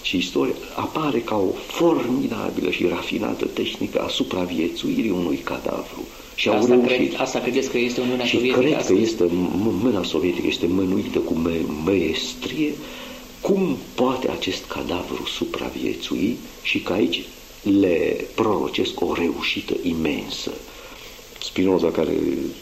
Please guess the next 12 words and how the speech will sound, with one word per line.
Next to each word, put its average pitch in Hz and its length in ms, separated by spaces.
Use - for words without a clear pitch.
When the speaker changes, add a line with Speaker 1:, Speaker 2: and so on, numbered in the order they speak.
Speaker 1:
a - 20
scris - 240
această 80 300
frază 78 420
teribilă, 78 680
tot - 180
timpul 69 720
repetată: 76 800
"Non 123 360
ridere, 95 600
non 87 280
lugere, 80 560